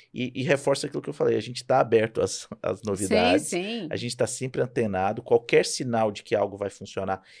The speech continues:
Speaker 1: ele é estudado. Nin-, a gente, ninguém ouve
Speaker 2: Não, a gente sempre quer curar as pessoas, né?
Speaker 1: Exatamente.
Speaker 2: Você não tem a
Speaker 1: Exatamente.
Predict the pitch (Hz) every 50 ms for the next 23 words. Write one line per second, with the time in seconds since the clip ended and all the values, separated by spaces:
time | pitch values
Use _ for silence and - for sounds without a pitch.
0 | _ _ - 120 117 117 113 120 120 - - 139 120 110 98 85 85 - - 98
1 | 107 - _ _ - 98 101 98 - - 95 - 120 127 127 127 - 117 110 117
2 | 147 156 143 123 127 123 107 104 104 98 - _ - - 233 240 190 170 175 226
3 | 240 240 - - 311 330 330 370 - 349 277 - - 254 214 170 151 147 143 113
4 | 113 107 175 101 110 113 185 175 170 - - - - - 170 185 208 - 190 180
5 | 180 180 185 - 220 226 247 247 208 180 160 - - - 160 147 143 143 143 147
6 | - 95 101 101 92 90 - - - - - 175 -